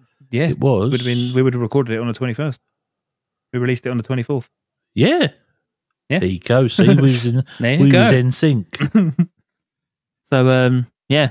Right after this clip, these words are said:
Speaker 1: England's women got all the way to the final of the, the world, the Women's World Cup, and lost one nil to Spain in front of seventy-five thousand people in Sydney to an audience of almost fifteen million people at home.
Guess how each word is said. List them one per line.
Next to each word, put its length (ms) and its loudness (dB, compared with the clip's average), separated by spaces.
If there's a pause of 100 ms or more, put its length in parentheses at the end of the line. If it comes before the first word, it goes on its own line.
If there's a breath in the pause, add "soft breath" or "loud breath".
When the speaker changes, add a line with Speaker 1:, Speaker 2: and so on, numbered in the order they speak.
(120)
Speaker 1:
England's 460 2
women 380 4
got 160 0
all 140 4
the 60 2
way 140 2
to 80 -2
the 80 0
final 400 2
of 80 2
the, 340 2
the 80 0
world, 300 2
the 80 0
Women's 380 2
World 160 2
Cup, 280 -4 (640)
and 320 2
lost 200 0
one 120 4
nil 140 4
to 100 -4
Spain 460 -2
in 80 -2
front 200 -4
of 60 -4
seventy-five 600 0
thousand 340 2
people 380 2
in 100 2
Sydney 560 0
to 140 0
an 80 2
audience 280 2
of 60 -2
almost 320 0
fifteen 540 2
million 340 2
people 420 -2
at 120 -6
home. 320 -4